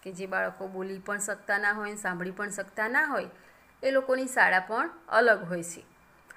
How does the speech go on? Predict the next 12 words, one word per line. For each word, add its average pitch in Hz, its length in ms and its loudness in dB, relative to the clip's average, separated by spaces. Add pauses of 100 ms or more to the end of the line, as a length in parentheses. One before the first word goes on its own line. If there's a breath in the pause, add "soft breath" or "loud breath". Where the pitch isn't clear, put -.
(100)
અથવા 220 520 6
જે 220 440 0
જોઈ 208 320 -4
શકતા 233 400 0
ના 262 180 6
હોય, 262 240 -2 (220)
એમની 196 260 -8
પણ 220 200 -2
શાળા 208 500 6 (380 loud breath)
અલગ 240 400 6
હોય 175 140 -4
છે, - 200 -10